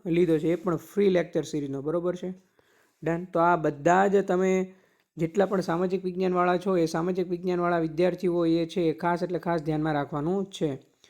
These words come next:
અને બધાએ કોમેન્ટ કરવાની છે સામાજિક વિજ્ઞાનવાળાએ કે પી ટી સીમાં, બી એમાં અને એમ એના થઈને તમારે કુલ કેટલું મેરિટ બને છે પચાસ ટકામાંથી,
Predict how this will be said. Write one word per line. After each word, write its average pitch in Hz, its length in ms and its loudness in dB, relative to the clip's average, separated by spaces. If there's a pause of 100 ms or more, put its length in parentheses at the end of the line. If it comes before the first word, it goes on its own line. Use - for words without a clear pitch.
(260)
અને 170 140 -2
બધાએ 185 460 4
કોમેન્ટ 196 340 2
કરવાની 208 380 2
છે 175 120 2
સામાજિક 185 460 0
વિજ્ઞાનવાળાએ 165 640 0 (1500)
કે 190 100 4
પી 190 160 0
ટી 208 120 -2
સીમાં, 202 640 2 (800)
બી 185 220 2
એમાં 196 340 2
અને 165 220 2
એમ 170 120 2
એના 185 200 2
થઈને 180 420 0 (460)
તમારે 175 380 2
કુલ 190 300 0
કેટલું 185 520 0
મેરિટ 170 280 4
બને 160 240 2
છે 147 80 -2
પચાસ 165 340 0
ટકામાંથી, 139 560 -10